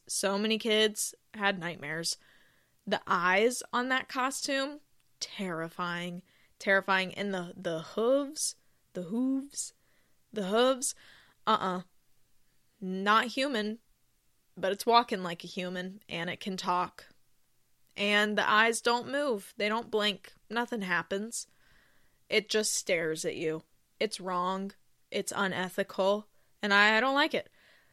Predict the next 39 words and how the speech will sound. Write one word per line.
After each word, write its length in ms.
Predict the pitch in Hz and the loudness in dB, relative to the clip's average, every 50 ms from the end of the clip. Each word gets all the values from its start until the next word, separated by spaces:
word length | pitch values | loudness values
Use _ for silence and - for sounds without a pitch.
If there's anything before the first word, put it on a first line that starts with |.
| _ _ - | _ _ 2
I 100 | 202 208 | 4 4
don't 140 | 214 226 220 | 4 4 4
like 180 | 226 226 226 - | 2 0 2 4
things 240 | 226 214 220 226 | 2 2 2 0
in 80 | 214 202 | -4 -4
costumes. 460 | 208 214 190 190 - - 202 202 226 | 2 2 2 2 2 0 -4 -2 0
And 100 | 269 285 | 2 4
that 120 | 294 311 302 | 4 6 6
goes 160 | 277 277 254 | 4 4 4
with 120 | 254 214 | 2 0
anything. 380 | 220 202 202 196 196 180 175 180 | 0 0 0 0 -2 -2 -2 0
Mascots, 760 | 180 180 180 190 - - - 240 247 262 277 - - - - _ - | -2 -2 0 0 0 2 4 4 4 4 2 0 -2 -6 -6 _ -4
if 140 | - 202 190 | -4 0 0
it's 180 | 202 196 196 208 | 0 -2 0 2
not 320 | 214 214 208 208 202 - - | 2 4 4 4 2 2 2
a 400 | 196 190 190 185 185 185 180 180 _ - - _ _ _ _ _ _ _ - | 2 4 4 4 2 0 -2 -6 _ -20 -20 _ _ _ _ _ _ _ -6
mascot 640 | - 202 208 214 226 226 - - - 233 233 240 - | 2 8 8 8 8 8 4 2 4 4 4 4 4
that 160 | - 220 208 | 2 2 2
is 140 | 208 196 - | 2 0 -2
supposed 400 | - 208 185 - 220 190 202 - | -4 -4 -2 0 0 0 0 0
to 60 | - 202 | -4 -4
be 140 | 220 220 | 0 0
a 40 | 202 | 0
human, 680 | 214 - - - 247 226 220 208 196 180 180 165 180 190 | -2 -2 -4 -2 0 0 0 0 -2 -4 -6 -10 -6 2
like 220 | 202 214 208 - - | 2 2 2 2 2
there 180 | 220 220 220 | 0 2 2
are 60 | 214 | -2
pirate 580 | - - - - 202 196 185 180 180 175 - - | -4 -6 -4 2 4 4 4 4 2 -2 -4 -4
mascots 680 | - 170 160 147 - - - - 165 147 151 - - - | -8 -8 -8 -8 -8 -8 -6 -4 -4 -4 -4 -8 -10 -12
and 120 | 170 170 | -10 -10
stuff, 340 | - - 180 160 170 - _ _ | -8 -4 -4 -4 -4 -6 _ _
that's 380 | - 180 190 175 170 - - - | -4 -2 0 0 0 -2 -8 -4
fine. 440 | - 190 190 185 175 165 156 160 - _ _ _ _ _ _ _ _ - | -2 0 0 0 0 -2 -4 -8 -14 _ _ _ _ _ _ _ _ 0
But 100 | 208 208 | 0 2
if 100 | 202 233 | 2 2
it's 140 | 226 - | 0 0
a 40 | 233 | 0
mascot 760 | 208 190 175 175 180 180 - - 208 202 202 208 208 202 - _ _ _ _ _ _ _ _ _ _ _ _ _ _ _ _ _ - | 0 0 -2 -2 -2 -4 -4 0 2 4 4 4 4 2 0 _ _ _ _ _ _ _ _ _ _ _ _ _ _ _ _ _ 0
of 480 | 196 190 185 185 185 180 185 - - | 2 2 4 2 2 0 -4 -10 -20